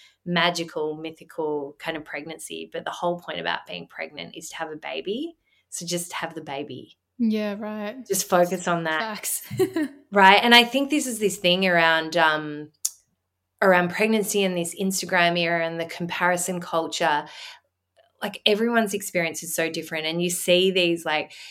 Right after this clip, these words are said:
Speaker 1: you know, some women, you know, posting their pregnancy shoots and they're, they're holding sunflowers and, you know, they're staring off into the sunset wearing a lace gown. And, you know, that's great for them, but,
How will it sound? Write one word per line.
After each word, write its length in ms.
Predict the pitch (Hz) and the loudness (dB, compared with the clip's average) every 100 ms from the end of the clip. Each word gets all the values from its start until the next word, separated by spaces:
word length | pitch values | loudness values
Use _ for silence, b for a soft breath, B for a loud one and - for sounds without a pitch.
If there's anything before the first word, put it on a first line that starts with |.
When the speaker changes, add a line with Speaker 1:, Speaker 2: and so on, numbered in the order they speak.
| B _ _ | B _ _
Speaker 1:
you 140 | 254 247 | -4 2
know, 180 | 202 | 2
some 400 | 214 - 202 214 | 2 2 2 2
women, 720 | 208 202 202 190 185 175 170 - _ _ | 0 2 2 2 2 -2 -6 -10 _ _
you 140 | 220 214 | -6 0
know, 160 | 185 | 0
posting 440 | 170 - 196 202 202 | 0 0 0 0 2
their 120 | 196 | 2
pregnancy 520 | 196 202 202 196 196 | 2 0 0 -2 -4
shoots 420 | 175 - 170 170 180 | -4 -2 -2 -4 -4
and 100 | 175 | -2
they're, 200 | 170 165 _ - | -2 -4 _ -4
they're 100 | 175 | -2
holding 340 | - 202 190 | 0 0 0
sunflowers 920 | 185 175 175 180 151 165 165 160 160 | 0 0 0 2 4 4 2 0 -2
and, 300 | 165 156 160 185 | -6 -6 -10 -6
you 180 | 196 190 | -2 2
know, 140 | 165 | 2
they're 160 | 165 165 | 4 2
staring 420 | 170 - 196 185 | 2 4 4 4
off 140 | 180 180 | 0 -2
into 180 | 175 - | -6 -4
the 100 | 170 | -4
sunset 540 | 170 170 170 170 - | -2 -2 0 0 2
wearing 260 | 175 170 170 | 0 0 0
a 80 | |
lace 300 | 170 160 165 | 0 0 -2
gown. 420 | - 170 170 165 160 | 0 4 6 4 2
And, 220 | 156 - B B B B - | -6 -8 B B B B 0
you 140 | 220 | 6
know, 100 | 226 | 8
that's 260 | 202 214 214 | 10 8 6
great 300 | - 190 196 | 6 6 6
for 120 | - | -2
them, 440 | 175 180 180 175 170 | 6 8 8 4 4
but, 320 | 170 151 | 4 4